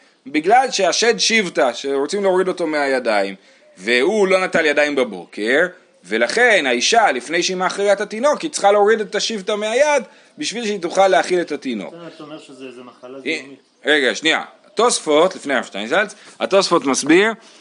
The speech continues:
Speaker 1: אה, אומר, פירש רש"י רוח רעה, ורבנו תם מפרש,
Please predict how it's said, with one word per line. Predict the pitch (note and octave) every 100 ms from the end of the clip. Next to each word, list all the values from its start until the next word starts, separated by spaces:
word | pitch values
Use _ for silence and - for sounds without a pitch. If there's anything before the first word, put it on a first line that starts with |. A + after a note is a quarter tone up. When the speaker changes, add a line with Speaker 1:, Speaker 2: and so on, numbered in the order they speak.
| _ _ _
Speaker 1:
אה, | C3 C#3+ C#3+ C#3
אומר, | D3+ E3 C#3+
פירש | - A3+ F3+
רש"י | D#3+ C#3+ D#3
רוח | D#3 D3+ C3
רעה, | D3 F#3 G3 - - -
ורבנו | A2 C3+ G#3
תם | F#3+ G#3
מפרש, | G3 E3 D3 B2 C3 D#3+ G#3 -